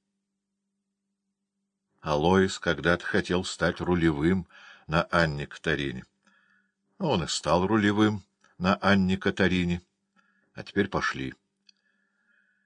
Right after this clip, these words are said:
Когда мы пробирались по берегу вдоль наклонной стены набережной к дому Тришлера, я споткнулся и упал.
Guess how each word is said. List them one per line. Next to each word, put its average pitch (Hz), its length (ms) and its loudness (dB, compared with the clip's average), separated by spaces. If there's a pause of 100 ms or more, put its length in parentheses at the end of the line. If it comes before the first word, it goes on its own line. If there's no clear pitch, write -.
(440)
Когда 101 320 4
мы 123 140 0
пробирались 107 640 2
по 92 120 2
берегу 92 440 2
вдоль 95 320 4
наклонной 87 580 2
стены 82 400 -2
набережной 80 640 -2
к - 60 -10
дому 80 320 -2
Тришлера, 95 640 -2 (680)
я 95 300 2
споткнулся 117 840 -2
и 98 200 -4
упал. 73 580 -2